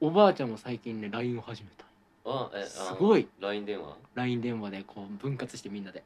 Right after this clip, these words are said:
Speaker 2: え、めっちゃいいやん。
Speaker 1: 「あら、乾杯！」みたいな、もう、幸せやったね。
Speaker 2: めっちゃいいね。
Speaker 1: ほっこり。
Speaker 2: すごいよ。
Speaker 1: ほっこりでした。
Speaker 2: いや、それもそれでなんかね、いい思い出やん。
Speaker 1: いい思い出になった。ほんまにいいこと言ってくれるな。
Speaker 2: ね、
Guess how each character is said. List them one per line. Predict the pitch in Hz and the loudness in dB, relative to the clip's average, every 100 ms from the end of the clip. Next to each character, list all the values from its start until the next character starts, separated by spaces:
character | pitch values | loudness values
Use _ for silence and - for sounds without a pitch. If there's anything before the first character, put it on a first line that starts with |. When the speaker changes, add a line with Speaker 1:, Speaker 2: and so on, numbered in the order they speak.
| _ | _
Speaker 2:
え、 | 101 | -10
め | 90 | -8
っ | 92 | -10
ち | - 120 | -10 -8
ゃ | |
い | |
い | 107 | -4
や | |
ん。 | - | 4
Speaker 1:
「あ | 254 | 6
ら、 | 262 | 6
乾 | 240 269 | 2 0
杯！」 | 269 254 262 262 269 | -2 -4 -4 -4 -6
み | - - | -10 -18
た | 208 | -12
い | |
な、 | 214 | -12
も | 208 202 202 - _ _ _ _ - | -10 -10 -12 -14 _ _ _ _ -14
う、 | |
幸 | - - 98 101 | -14 -12 -16 -14
せ | 120 | -14
や | 113 | -14
っ | - | -14
た | |
ね。 | 113 131 143 _ 92 | -12 -12 -12 _ -20
Speaker 2:
め | |
っ | 90 | -16
ち | - | -8
ゃ | 107 | -8
い | |
い | 85 | -8
ね。 | 73 69 | -14 -14
Speaker 1:
ほ | - | -14
っ | - - - _ _ | -14 -16 -20 _ _
こ | - 151 | -4 -4
り。 | 151 - - - _ _ _ _ | -4 -10 -20 -20 _ _ _ _
Speaker 2:
す | 95 | -12
ご | 98 | -8
い | 87 | -8
よ。 | 71 - | -10 -14
Speaker 1:
ほ | 101 | -14
っ | - - | -10 -6
こ | - - | -6 -4
り | 135 | -8
で | - | -8
し | _ | _
た。 | 120 95 | -8 -8
Speaker 2:
い | |
や、 | 107 | -4
そ | 123 | -4
れ | 147 | -2
も | 143 | -2
そ | 139 | -2
れ | 139 | -2
で | 135 | -2
な | 127 120 | -4 -6
ん | |
か | 87 | -6
ね、 | 82 85 | -6 -4
い | 92 | -2
い | 82 | -4
思 | 80 | -4
い | 80 | -8
出 | 76 | -10
や | 71 | -14
ん。 | _ 131 | _ 2
Speaker 1:
い | |
い | 156 | 4
思 | 160 180 | 6 4
い | |
出 | 180 | 4
に | |
な | 139 | 2
っ | 127 | 0
た。 | |
ほ | 151 185 | 2 6
ん | |
ま | 202 | 6
に | 196 185 | 6 2
い | 139 | -2
い | |
こ | 214 | -2
と | 202 | -2
言 | |
っ | 147 | -2
て | |
く | 175 | 0
れ | 180 | 0
る | 180 | 0
な。 | |
Speaker 2:
ね、 | 135 | -4